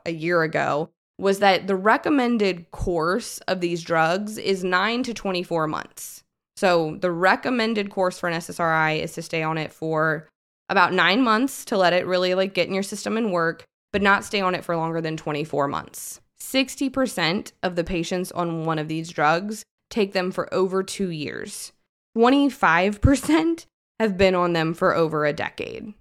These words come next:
I've been on them for seventeen years, half of my life. When it comes to side effects, there were a few that were mentioned in passing or have been kind of over the years, you know, like the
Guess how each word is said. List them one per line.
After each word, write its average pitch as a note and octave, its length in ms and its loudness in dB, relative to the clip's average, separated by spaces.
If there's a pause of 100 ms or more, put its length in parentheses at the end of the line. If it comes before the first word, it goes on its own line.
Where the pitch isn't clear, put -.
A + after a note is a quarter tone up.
(400)
I've F#3+ 160 4
been G3+ 100 6
on F3 160 4
them D#3+ 160 0
for D#3 400 -2 (340)
seventeen E3+ 580 -2
years, E3+ 380 -6 (220)
half E3+ 200 2
of F3 60 0
my E3+ 100 4
life. E3+ 420 0 (300)
When A3+ 140 0
it G#3+ 80 -4
comes C4 220 0
to F#3 100 -8
side F4+ 300 4
effects, F#3 640 0
there A3 240 4
were C#4 220 2
a A3 140 -2
few C#4 500 0
that C4+ 140 2
were A#3 100 0
mentioned G#3+ 480 0
in F#3 280 -2
passing F3 540 0
or E3+ 140 2
have E3+ 480 2
been F#3+ 380 2
kind G3 240 0
of F#3+ 80 0
over F#3+ 260 2
the F#3+ 140 0
years, F#3 520 -2
you F3+ 80 -4
know, D#3+ 120 0
like D#3+ 220 -6
the E3+ 260 0